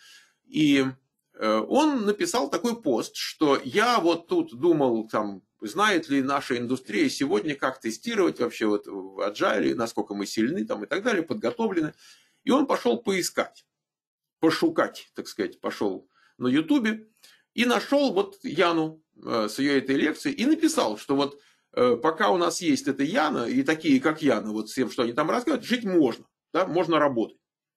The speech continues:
И ее менеджер, который читал его блог, вызывает нашу Яну и говорит: "Это что ж такое?" Говорит: Ты, говорит, там не поймешь, где лекции читаешь. А у нас в компании многие задаются вопросами, и вот ей поручили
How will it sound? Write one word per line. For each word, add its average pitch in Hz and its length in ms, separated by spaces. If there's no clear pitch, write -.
И 127 100
ее 180 280
менеджер, 156 540
который 165 840
читал 214 340
его 156 240
блог, 135 380
вызывает 190 580
нашу 185 240
Яну 131 400
и 165 80
говорит: 214 320
"Это - 160
что 320 180
ж 320 40
такое?" 185 400
Говорит: 107 240
Ты, 202 120
говорит, 170 280
там 147 240
не 151 120
поймешь, 165 380
где 151 260
лекции 135 440
читаешь. 175 560
А 127 180
у 143 60
нас 185 240
в - 20
компании 139 760
многие 131 460
задаются 156 500
вопросами, 208 560
и 202 380
вот 202 320
ей 151 280
поручили 208 580